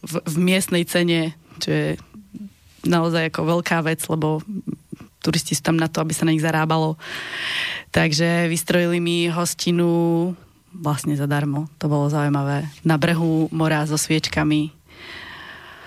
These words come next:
Keď som sa okúpala a mala som naozaj veľmi zaujímavý narodeninový deň. Taký som ešte nikdy nemala. Nečakane.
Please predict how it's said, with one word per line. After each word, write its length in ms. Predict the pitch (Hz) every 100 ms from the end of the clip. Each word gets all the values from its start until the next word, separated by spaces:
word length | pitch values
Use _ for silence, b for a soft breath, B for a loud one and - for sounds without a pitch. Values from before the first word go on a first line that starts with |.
| B -
Keď 60 |
som 140 | - 151
sa 100 | 170
okúpala 760 | 156 - 147 156 156 151 151 156 B B -
a 320 | 143 151 151
mala 300 | 147 151 151
som 160 | 147 165
naozaj 760 | 160 151 143 151 151 147 147 165 B B
veľmi 320 | 165 185 208 160
zaujímavý 800 | 156 156 160 147 147 143 - 151
narodeninový 800 | 180 156 151 147 147 143 143 143 139
deň. 400 | 135 143 139 143
Taký 240 | 160 - 156
som 160 | 147
ešte 220 | 147 - 151
nikdy 420 | 156 143 139 143
nemala. 320 | 139 139 147 - - _ 165
Nečakane. 580 | 160 170 - 160 151